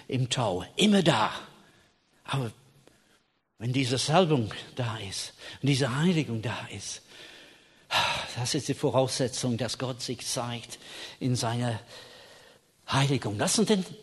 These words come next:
in sein, seine Herrlichkeit. Lass uns denn zum Neuen Testament gehen, in, äh, Johannes Kapitel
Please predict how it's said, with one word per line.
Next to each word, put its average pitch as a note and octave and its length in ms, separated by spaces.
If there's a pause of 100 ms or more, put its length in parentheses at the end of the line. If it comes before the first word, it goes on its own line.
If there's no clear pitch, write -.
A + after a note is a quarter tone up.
in C#3+ 160
sein, C#3+ 300
seine C3 400 (180)
Herrlichkeit. B2+ 560
Lass G#3 220
uns F#3+ 100
denn F3+ 260
zum D#3 240
Neuen D#3+ 280
Testament A#2+ 520
gehen, B2+ 340 (380)
in, B2 360 (360)
äh, C3 60
Johannes C#3 500
Kapitel C3+ 440